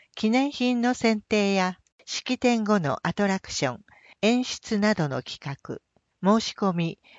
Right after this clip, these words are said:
六月二十九日、日曜日までに問い合わせ先へ。問い合わせ先、中央公民館内人づくり推進課。電話、四四の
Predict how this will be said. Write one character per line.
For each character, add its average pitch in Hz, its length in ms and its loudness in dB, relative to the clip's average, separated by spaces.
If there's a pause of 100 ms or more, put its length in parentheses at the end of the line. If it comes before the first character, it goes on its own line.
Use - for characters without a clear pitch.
六 196 280 2
月 247 300 0
二 226 160 2
十 160 280 2
九 - 160 -4
日、 139 480 -8 (280)
日 185 300 0
曜 262 220 4
日 175 140 0
ま 175 140 2
で 156 160 0
に 131 220 -8 (340)
問 202 240 4
い 196 80 4
合 175 80 4
わ 180 120 2
せ 160 180 -4
先 143 380 -6
へ。 - 120 -4 (1120)
問 233 220 4
い 226 60 4
合 214 80 6
わ 208 120 4
せ 196 140 -4
先、 - 500 -4 (380)
中 269 300 2
央 262 200 4
公 240 300 4
民 226 240 0
館 190 280 0
内 127 340 -4 (220)
人 - 280 0
づ 240 180 -2
く 240 160 0
り 220 100 -2
推 208 300 0
進 175 320 -2
課。 123 300 -6 (480)
電 196 320 4
話、 170 240 0 (300)
四 208 280 4
四 190 320 2
の 151 240 -2